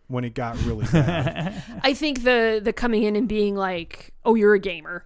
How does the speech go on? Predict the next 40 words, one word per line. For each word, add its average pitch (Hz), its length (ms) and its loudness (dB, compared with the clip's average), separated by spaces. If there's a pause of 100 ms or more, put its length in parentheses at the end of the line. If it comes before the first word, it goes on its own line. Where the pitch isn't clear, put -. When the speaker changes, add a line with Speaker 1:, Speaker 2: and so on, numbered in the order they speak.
Speaker 3:
like, 208 180 -2
that's, 233 260 2
that's 226 200 0
a, 202 260 0
the 208 160 -2
wrong 190 260 -4
way 165 180 -8
of 269 140 -20
looking - 280 -14
at - 140 -20
it. 104 80 -18
I 113 80 -16
think - 220 -14
it's - 160 -14
just, 190 200 -10
it's 190 120 -12
a 143 60 -6
word 196 240 -2
of 190 120 -12
mouth - 220 -16
thing. - 300 -18 (1120)
Speaker 2:
I'm 214 140 6
just 202 160 4
Speaker 3:
And 254 80 10
I 254 40 8
Speaker 2:
saying, 247 60 6
Speaker 3:
think 254 180 4
Speaker 2:
I'm 202 140 8
Speaker 3:
it, 190 40 2
Speaker 2:
just 180 140 2
saying, 180 360 2 (100)
Speaker 3:
my 262 200 4
Speaker 2:
I, 349 120 8
I 311 40 8
don't 202 340 8
Speaker 3:
thing 175 340 4
Speaker 2:
think, - 160 -20
I 180 140 8
don't 202 300 2
think 175 420 2